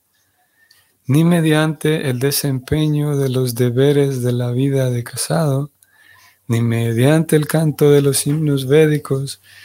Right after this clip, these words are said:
ni mediante la ed-, ejecución de penitencias bajo el calor del sol, en el agua helada o ante el fuego ardiente. Cierran comillas. Mm. ¿Qué pasó aquí?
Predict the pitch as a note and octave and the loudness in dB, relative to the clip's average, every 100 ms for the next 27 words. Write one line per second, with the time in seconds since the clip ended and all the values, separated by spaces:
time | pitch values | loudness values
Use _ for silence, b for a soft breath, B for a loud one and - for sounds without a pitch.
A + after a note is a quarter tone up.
0 | B B B B _ A#2+ A#2+ A#2+ B2 B2 | B B B B _ -2 0 2 4 2
1 | B2+ C3 B2 B2 A#2+ - _ _ - A#2+ | 2 0 0 0 -4 -8 _ _ -2 2
2 | C3 C3 B2+ - D#3 D#3 C#3 C#3 C3+ B2+ | 2 0 -2 2 2 4 0 0 0 0
3 | B2 D3+ D3+ C#3+ C#3+ C3 B2 B2 A#2+ A#2+ | 0 2 2 2 0 -2 -4 -4 -4 -6
4 | - C3 C3+ B2+ B2 A#2+ - D#3+ D3+ D3+ | -4 -4 -2 -4 -6 -4 0 2 2 -2
5 | - B B B B C3 C#3 C3+ C3 C3 | -8 B B B B 0 2 2 2 0
6 | B2+ A#2+ A#2+ C3+ D#3+ D#3 D3+ D3 C#3 B2+ | 0 0 0 2 0 0 -2 -2 -2 -2
7 | B2+ B2 B2+ A#2 - C3 C3+ C3 C3 B2+ | -4 -6 -8 -10 -4 -2 0 0 -2 -4
8 | A#2 G#2+ A2+ A2+ A2+ B2 - _ _ _ | -6 -4 -2 -2 -8 -14 -18 _ _ _
9 | B B B B - C3+ C3 B2 A#2+ A#2+ | B B B B -4 0 0 0 -4 -4
10 | A#2+ A#2 A2+ A#2 A2+ - _ _ _ _ | -4 -2 -4 -6 -8 -14 _ _ _ _
11 | _ _ _ _ _ _ _ _ _ _ | _ _ _ _ _ _ _ _ _ _
12 | _ _ _ _ - C3 A#2 - _ _ | _ _ _ _ -6 -4 -4 -8 _ _
13 | - _ _ - _ _ - - C#3+ C3 | -20 _ _ -20 _ _ -20 -16 -14 -12
14 | - _ | -14 _